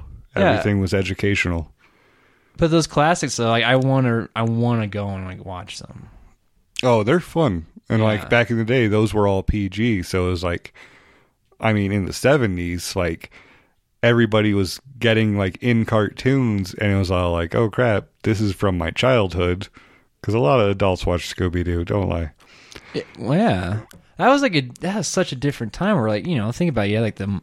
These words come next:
Speaker 1: the Muppet Show, stuff like, well, I guess that was even later, <laughs> but, but it was just the beginning of all this, you know?
Speaker 2: Oh,
Speaker 1: Everything
Speaker 2: yeah.
Speaker 1: was so new, so, like, they could do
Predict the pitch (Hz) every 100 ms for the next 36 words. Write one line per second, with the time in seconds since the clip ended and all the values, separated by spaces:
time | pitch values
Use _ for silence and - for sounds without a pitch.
0 | - 87 87 95 - - - - 95 95
1 | - 110 - 101 98 - 92 90 101 98
2 | 98 95 92 90 92 101 98 - - -
3 | 196 139 - - - - - - _ _
4 | 202 208 - 190 190 190 208 202 196 160
5 | 175 156 202 285 180 131 131 - 139 131
6 | 127 120 120 113 113 104 - - - 127
7 | 123 160 165 185 127 101 90 - 180 147
8 | 151 233 202 - 123 117 113 156 190 -
9 | 135 131 120 104